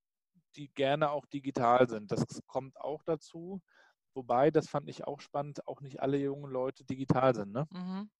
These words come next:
Speaker 2: Mhm.
Speaker 1: Also es gibt auch ganz viele junge Kunden nach wie vor bei der, bei der Sparkasse oder sich auch bei anderen Banken, die zum Kontoausdrucksdrucker gehen. Das mag man
Speaker 2: Mhm.
Speaker 1: nicht glauben.
Speaker 2: Mhm.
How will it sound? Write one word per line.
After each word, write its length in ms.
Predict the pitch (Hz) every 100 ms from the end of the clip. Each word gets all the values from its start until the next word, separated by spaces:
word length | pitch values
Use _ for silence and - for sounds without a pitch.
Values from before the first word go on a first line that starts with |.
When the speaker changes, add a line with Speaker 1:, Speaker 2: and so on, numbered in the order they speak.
| _ -
Speaker 2:
Mhm. 140 | 190
Speaker 1:
Also 120 | 233
es 40 | -
gibt 160 | 151
auch 120 | 131
ganz 220 | - 156 -
viele 180 | 170 147
junge 320 | 143 190 180
Kunden 460 | - 180 180 151
nach 220 | 139 143 143
wie 80 |
vor 440 | 139 - 139 123 123
bei 140 | 123
der, 260 | 120 113 107
bei 120 | 113
der 120 | 117
Sparkasse 460 | 120 135 - 117 107
oder 180 | 110 107
sich 160 | 117
auch 80 | 113
bei 80 | 110
anderen 240 | 123 127
Banken, 260 | 110 110 120
die 100 | 123
zum 180 | - 123
Kontoausdrucksdrucker 1000 | - 151 120 120 - 123 - 110 117 98
gehen. 340 | 98 95 92 -
Das 160 | 110
mag 160 | - 175
man 80 | 196
Speaker 2:
Mhm. 60 |
Speaker 1:
nicht 100 | 123
glauben. 300 | - 123 113 - _ _ _ -
Speaker 2:
Mhm. 340 | 180 180 220